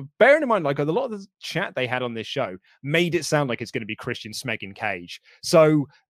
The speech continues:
uh, and for me, that is the worst of the three options. So I would much rather go with Punk than that. But yeah, I, I, I think it's still gonna be Omega Page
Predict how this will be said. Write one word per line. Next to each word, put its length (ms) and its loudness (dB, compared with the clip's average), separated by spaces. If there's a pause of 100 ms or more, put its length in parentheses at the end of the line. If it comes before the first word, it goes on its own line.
(140)
uh, 160 2
and 160 0
for 100 2
me, 200 -2
that 160 2
is 140 -2
the 100 -6
worst 520 2
of 120 -6
the 80 -4
three 280 -10
options. 600 -14 (200)
So 260 -4
I 180 -2
would 140 -2
much 240 0
rather 260 4
go 180 -2
with 200 -6
Punk 260 -4
than 200 -12
that. 320 -6 (360)
But 140 4
yeah, 160 4
I, 360 0
I, 240 0 (200)
I 120 0
think 200 -8
it's 80 -12
still 160 -10
gonna 120 -14
be 160 -12
Omega 300 -12
Page 480 -16